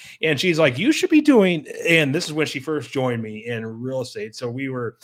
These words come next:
just engaged, not quite married yet. And, uh, she had said, "You know, you do pretty well, but you should do a lot better." And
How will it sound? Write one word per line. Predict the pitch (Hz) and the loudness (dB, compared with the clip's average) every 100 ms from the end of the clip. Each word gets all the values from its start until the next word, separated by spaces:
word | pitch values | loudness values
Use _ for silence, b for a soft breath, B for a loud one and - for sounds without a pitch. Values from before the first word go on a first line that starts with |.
| B B B | B B B
just | - 165 165 | -4 -4 -2
engaged, | 151 135 131 131 131 117 | -6 0 2 0 -2 -6
not | 143 139 - | -8 -8 -2
quite | 147 151 | 0 0
married | 139 135 131 127 | -2 -4 -4 -4
yet. | 117 113 120 123 B B _ | -4 -6 -6 -10 B B _
And, | 127 131 127 | 0 0 2
uh, | 127 120 113 104 101 - _ b b b - | 0 0 0 -4 -8 -14 _ b b b -10
she | - 214 | -4 2
had | - | 0
said, | - 170 151 | 0 -2 -2
"You | 170 | -4
know, | 180 165 147 | -2 -2 -4
you | 135 202 | -6 -2
do | 359 277 | 0 -2
pretty | - 165 127 | -2 -2 -2
well, | 120 139 131 113 | 0 0 0 -2
but | 110 | -8
you | 156 | -10
should | 254 330 196 | -6 -6 -2
do | 208 | -2
a | |
lot | 139 123 - | 0 -2 -2
better." | 127 117 - _ | -4 -4 -12 _
And | 131 120 113 | -2 -2 -2